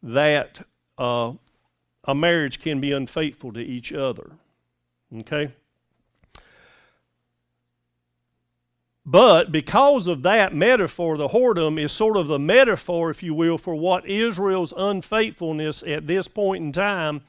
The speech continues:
will be for her Lord, which would represent the husband. So this, this story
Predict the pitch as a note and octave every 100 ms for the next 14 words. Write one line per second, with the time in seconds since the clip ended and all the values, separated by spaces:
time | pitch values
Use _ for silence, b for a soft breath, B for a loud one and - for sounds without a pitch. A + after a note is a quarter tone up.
0 | b b b b b A#2 B2+ G#3 G#3 D#3+
1 | F#3+ G#3+ D#3+ C#3+ C#3+ C3 _ _ _ _
2 | _ _ _ _ E3+ E3 D3+ F#3+ E3+ G3+
3 | G3 E3 C#3+ D#3 D#3 - C3+ C#3 D#3 D#3
4 | C3+ C#3 C#3+ - C#3+ A2+ G#3 F#3+ B2+ B2+
5 | - D#3+ C#3+ G#3+ - - F#3 G3 - -
6 | G#3+ A#3+ F#3 D#3 D#3